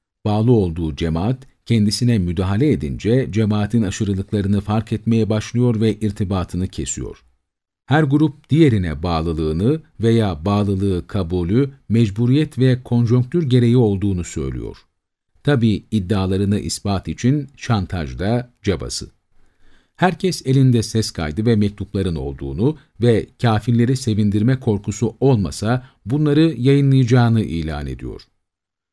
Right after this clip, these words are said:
Bu manzarayı bizzat tarafların kendi beyanlarından okuyan ve dinleyen Müslümanlar, "Bunlar cemaatleşmelerinde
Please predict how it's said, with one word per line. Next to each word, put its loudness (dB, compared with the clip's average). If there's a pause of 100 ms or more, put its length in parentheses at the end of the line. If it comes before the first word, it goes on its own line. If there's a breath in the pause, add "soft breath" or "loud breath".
(380)
Bu 4
manzarayı 2
bizzat -2
tarafların -2
kendi 0
beyanlarından -4
okuyan -4
ve 0
dinleyen -2
Müslümanlar, -4 (160 loud breath)
"Bunlar -2 (100)
cemaatleşmelerinde -2